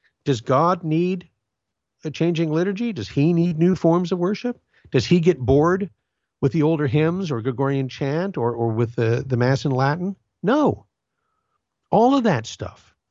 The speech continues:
is about us and not about God. And this problem isn't new, even in the Catholic Church. I mean, uh,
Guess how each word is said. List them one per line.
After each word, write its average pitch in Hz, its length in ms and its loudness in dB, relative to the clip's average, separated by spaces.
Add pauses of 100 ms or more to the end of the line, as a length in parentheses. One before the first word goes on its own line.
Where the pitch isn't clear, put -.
(340)
is 147 140 -2
about 139 260 -2
us - 480 -4 (920)
and 139 80 -4
not 208 160 0
about 143 240 -2
God. 185 380 -6 (1400)
And 160 120 0
this 233 120 0
problem 233 380 -4
isn't 131 240 -8
new, 180 260 -2
even 139 180 -2
in 135 80 -2
the 120 80 -4
Catholic 117 400 -4
Church. 156 400 -4
I 123 40 -4
mean, 110 300 -6
uh, 120 260 -8